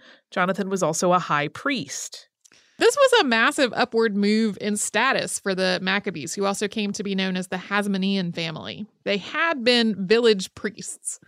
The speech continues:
Speaker 2: and now they were both the ruling family of an autonomous Jewish state and also the high priestly family of the Jewish temple. However, simultaneously being the secular leader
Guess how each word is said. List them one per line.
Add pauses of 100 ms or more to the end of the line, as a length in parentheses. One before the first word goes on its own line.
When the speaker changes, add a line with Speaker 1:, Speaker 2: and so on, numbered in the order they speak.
(240)
Speaker 2:
and
now
they
were
both
the
ruling
family
of
an
autonomous
Jewish
state
and (100)
also
the
high
priestly
family
of
the
Jewish
temple. (640)
However,
simultaneously
being
the
secular
leader